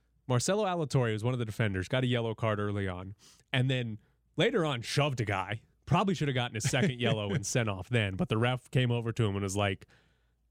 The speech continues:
Speaker 1: "Calm down, or you're getting s-, sent off, sent out of this game." Right before halftime end, first half ends, he comes in with a two-footed tackle and just takes the guy out. Not
Speaker 2: Yeah.
Speaker 1: even close to the ball, just takes
Speaker 2: Yeah.
Speaker 1: the dude out.
Speaker 2: Yeah.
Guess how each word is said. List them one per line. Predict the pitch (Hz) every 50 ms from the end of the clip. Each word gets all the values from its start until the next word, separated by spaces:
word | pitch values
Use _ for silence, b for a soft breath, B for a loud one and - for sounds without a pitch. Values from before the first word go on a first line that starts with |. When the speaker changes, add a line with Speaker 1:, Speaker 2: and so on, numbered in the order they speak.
| _ _
Speaker 1:
"Calm | - - 110 110 135 170 185 175
down, | 160 147 147 143 147 147 147 156 160 -
or | - 131 107
you're | 104 104 113 120
getting | - - - 160 147
s-, | 135 123 - - - - _
sent | - - 151 143 135
off, | 127 120 117 110
sent | - - 143 131
out | 127
of | 120
this | 110 107 104
game." | - 160 127 101 92 b b b b b b b b b _ - _ _ _ _ -
Right | 160 180 202
before | 175 147 156 143
halftime | 135 151 190 208 175 - - 143 120 107 101
end, | 98 95 90 98 117 131
first | - 170 160 -
half | 165 131 127 -
ends, | 139 139 120 98 95 90 - - _ _ _ _ _ _ _ _
he | - 156 156 156 147 143 135 - - _
comes | - - 190 196 196 175
in | 180 170 156
with | 147 143 131
a | 127
two-footed | - - - 190 196 156 - 175 160 135 120
tackle | - - - 165 190 - - 104 98 117 123 - _ _ _ _ _
and | 147 139
just | 135 131 -
takes | - 196 196 - -
the | -
guy | 113 120 101 98
out. | 92 87 - - _ _ _ _ _ _
Not | - 135
Speaker 2:
Yeah. | 131 127
Speaker 1:
even | 120 117
close | - - 131 120 -
to | -
the | 123 117
ball, | 101 110 104 101 95
just | 107 110 -
takes | - 143 120 104
Speaker 2:
Yeah. | -
Speaker 1:
the | -
dude | 98 101 92 90
out. | 85 92 - - 135
Speaker 2:
Yeah. | 117 110